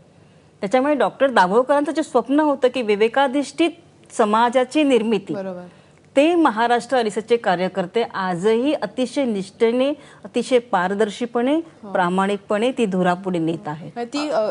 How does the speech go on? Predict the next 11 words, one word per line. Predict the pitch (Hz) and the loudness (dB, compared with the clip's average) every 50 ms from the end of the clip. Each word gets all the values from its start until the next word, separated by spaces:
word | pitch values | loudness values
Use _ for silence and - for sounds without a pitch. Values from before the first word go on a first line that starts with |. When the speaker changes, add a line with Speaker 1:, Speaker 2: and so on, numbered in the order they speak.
| - - | -2 -4
Speaker 2:
एक | 226 233 - - | -4 -4 -4 -2
प्रकारे | 285 294 294 320 311 320 339 330 | -2 -2 0 0 -2 -2 -4 -4
खरं, | - 302 285 | -2 -2 0
अ, | 294 311 - - - - - - - - 240 | 0 0 -2 -2 -8 -10 -10 -10 -10 -8 -6
एक | 247 247 254 - | -6 -6 -8 -10
खंत | - 285 262 254 247 240 - | -8 -6 -6 -6 -6 0 0
म्हणू | 320 330 311 285 277 277 | 0 2 2 0 0 -2
शकतो | 285 285 330 311 311 - 311 | 0 -2 -4 -4 -2 0 0
आपण | 302 294 294 302 302 302 294 | 0 2 0 -2 -2 -2 -4
की | 302 330 | -6 -2
दाभोलकर | 277 269 233 208 202 226 240 262 262 294 294 294 | 0 0 0 0 0 -2 -2 -2 0 -2 0 0